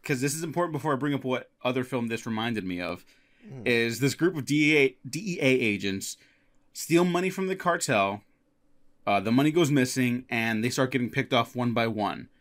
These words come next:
Speaker 2: Yeah.
Speaker 1: They don't know who's doing what. It's, it's part mystery. It's part crime drama, quote unquote, <laughs> or it
Speaker 2: <laughs>
Speaker 1: tries to be.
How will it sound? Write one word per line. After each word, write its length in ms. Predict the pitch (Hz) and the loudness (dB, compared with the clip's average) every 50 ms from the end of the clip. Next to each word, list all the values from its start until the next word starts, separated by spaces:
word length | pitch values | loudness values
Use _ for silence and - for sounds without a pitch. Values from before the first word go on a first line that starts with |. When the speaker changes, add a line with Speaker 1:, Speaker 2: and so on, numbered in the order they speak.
| _ | _
Speaker 2:
Yeah. 340 | - 139 135 117 92 101 139 - - _ _ _ _ _ - _ _ - _ _ - | -10 -6 -6 -6 -6 -8 -14 -14 -18 _ _ _ _ _ -20 _ _ -20 _ _ 0
Speaker 1:
They 100 | - 127 | 2 4
don't 140 | 131 151 147 | 4 6 4
know 160 | 143 143 135 | 4 4 4
who's 300 | 123 131 160 160 160 143 | 4 4 4 4 4 2
doing 320 | 117 147 147 139 131 135 135 | 2 4 4 4 4 2 2
what. 340 | 143 160 175 185 175 - _ _ _ _ - | 2 2 2 0 0 -4 _ _ _ _ -6
It's, 200 | 147 131 - - - | -6 -6 -6 -6 -6
it's 220 | 139 127 - 110 | -6 -6 -8 -16
part 360 | 104 - - 143 147 139 - | -16 -6 -2 -2 -2 -2 0
mystery. 640 | 135 156 151 - - 170 175 175 180 180 180 185 185 - - _ _ _ _ _ _ _ - - | -2 -2 -2 -2 -4 -4 -4 -2 0 0 -2 -2 -4 -10 -20 _ _ _ _ _ _ _ -18 -6
It's 240 | - 113 110 - - | -4 -4 -4 -4 -10
part 460 | _ - 139 127 127 123 - - - | _ 0 2 4 4 2 0 -2 -8
crime 420 | - - 127 113 113 131 151 165 170 | -8 -4 0 2 2 2 2 0 0
drama, 460 | - 202 196 190 190 196 220 277 - | 2 2 4 4 4 4 4 2 2
quote 260 | - 226 196 202 269 | 4 4 4 4 4
unquote, 560 | 240 226 254 - - - 196 208 - 349 - | 2 0 0 0 6 8 8 8 8 6 6
<laughs> 220 | - 220 190 - - | 6 4 2 2 0
or 220 | 180 175 - 185 165 | 0 4 6 6 6
it 80 | 156 | 4
Speaker 2:
<laughs> 60 | - 220 | 2 2
Speaker 1:
tries 360 | 262 135 127 135 156 180 - | 4 6 6 6 6 2 2
to 120 | - 208 190 | 2 0 2
be. 380 | 175 208 208 226 262 320 311 | 2 2 2 2 2 2 0